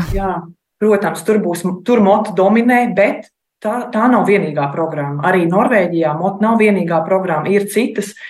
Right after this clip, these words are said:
līdzīgas, eh, lokāla mēroga problēmas, kuras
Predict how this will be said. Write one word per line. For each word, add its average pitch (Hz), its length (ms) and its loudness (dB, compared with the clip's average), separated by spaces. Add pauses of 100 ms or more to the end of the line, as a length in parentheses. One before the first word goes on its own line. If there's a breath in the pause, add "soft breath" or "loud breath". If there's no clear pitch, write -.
(240 loud breath)
līdzīgas, 202 840 2
eh, 170 180 2
lokāla 180 480 2
mēroga 175 460 0
problēmas, 165 580 0
kuras 170 300 -4